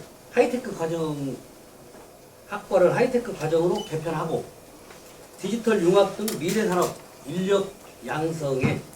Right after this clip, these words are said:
행정력을 쏟겠습니다. 전주는 과거 교육 도시로서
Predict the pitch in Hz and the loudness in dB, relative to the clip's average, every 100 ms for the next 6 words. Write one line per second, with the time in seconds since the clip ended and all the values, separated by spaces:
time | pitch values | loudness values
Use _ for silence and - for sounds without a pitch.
0 | - - 202 226 208 202 156 156 208 214 | -20 -10 -4 -4 -2 0 0 0 -2 -6
1 | - 170 175 160 - 113 - - - 95 | -14 -14 -8 -8 -8 -12 -14 -16 -16 -16
2 | - - - - - - - - - 151 | -18 -18 -20 -20 -20 -20 -20 -20 -20 -16
3 | 147 - - - - 220 214 - 180 262 | -14 -14 -16 -14 -6 -4 -4 0 4 6
4 | 240 175 - - 214 196 82 - - - | 6 4 0 0 6 6 6 2 -14 -20
5 | - - - - - 180 254 254 220 196 | -20 -20 -20 -20 -4 2 2 2 -6 -4
6 | 196 180 196 160 | -4 0 2 2